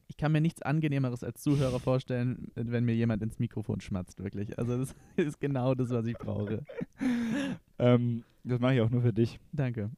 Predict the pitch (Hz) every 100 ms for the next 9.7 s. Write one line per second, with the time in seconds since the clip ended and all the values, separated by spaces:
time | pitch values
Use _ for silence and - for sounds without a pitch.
0 | _ - 110 104 107 113 113 104 104 104
1 | 104 104 _ - 104 - - - 156 120
2 | 123 113 107 104 - 110 113 170 160 139
3 | 151 147 - 151 151 143 147 143 151 151
4 | 214 151 139 131 131 120 147 - 143 139
5 | 139 147 - 135 135 131 143 143 135 143
6 | 143 151 160 151 135 131 147 226 170 147
7 | - - - 110 113 120 113 113 117 117
8 | 135 139 139 147 - 107 120 143 147 143
9 | 143 135 302 302 320 330 -